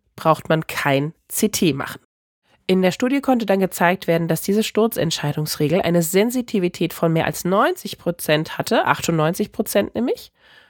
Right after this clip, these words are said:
Das heißt, die meisten Patientinnen und Patienten mit intrakranieller Blutung wurden vor dem C T als solche erkannt.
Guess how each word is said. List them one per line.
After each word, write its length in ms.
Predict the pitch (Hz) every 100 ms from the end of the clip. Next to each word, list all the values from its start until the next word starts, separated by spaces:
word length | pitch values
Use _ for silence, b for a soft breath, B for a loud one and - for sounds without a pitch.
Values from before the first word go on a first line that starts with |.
| b b -
Das 240 | 180 180
heißt, 280 | 175 160 -
die 100 | 165
meisten 680 | 151 147 156 240 339 - 196
Patientinnen 560 | 180 165 - 143 147 143
und 140 | -
Patienten 580 | - 156 - 139 - 160
mit 160 | 180 233
intrakranieller 720 | - 190 160 - 165 156 143
Blutung 400 | 160 156 160 147
wurden 220 | 156 156
vor 320 | - - 180
dem 180 | 170 170
C 140 | -
T 320 | 165 - 151 143 -
als 320 | 156 151 -
solche 480 | - 156 147 147 -
erkannt. 720 | 135 127 - - 143 254 -